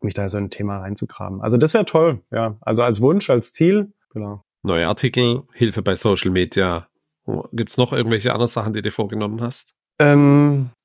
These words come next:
Speaker 1: oh, du, da müsste ich jetzt in meine, ich hab ja jetzt hier so ganz modern O K Rs, hab mir jetzt hier fürs nächste
Speaker 2: Oh.
Speaker 1: Quartal was vorgenommen, ja, genau.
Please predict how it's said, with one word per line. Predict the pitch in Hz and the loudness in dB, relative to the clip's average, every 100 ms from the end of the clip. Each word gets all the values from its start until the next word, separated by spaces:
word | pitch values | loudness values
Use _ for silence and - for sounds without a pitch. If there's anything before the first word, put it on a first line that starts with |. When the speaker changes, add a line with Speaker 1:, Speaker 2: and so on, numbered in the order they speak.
| - | -20
Speaker 1:
oh, | - | -14
du, | - 104 | -6 -2
da | |
müsste | 98 92 135 | 0 2 2
ich | |
jetzt | 104 | 4
in | 120 | 4
meine, | 113 117 113 107 | 4 4 2 2
ich | 110 | 0
hab | 101 | 0
ja | 110 | 2
jetzt | 107 98 | 2 2
hier | 117 | 2
so | 110 107 104 95 - - | 4 4 2 -2 -12 -12
ganz | - 98 | -10 -6
modern | 110 101 107 113 | -4 -2 -2 0
O | 107 | -2
K | - | 0
Rs, | - 107 131 143 - | 0 2 2 0 -2
hab | 127 | 0
mir | 123 | 2
jetzt | 120 113 | 2 2
hier | 135 | 0
fürs | 120 117 | 0 2
nächste | 131 - | 2 2
Speaker 2:
Oh. | 131 | 2
Speaker 1:
Quartal | 135 160 165 | 2 4 4
was | 196 190 | 4 4
vorgenommen, | 180 180 180 185 | 4 4 4 4
ja, | 185 170 | 4 4
genau. | 180 160 160 175 | 4 4 4 2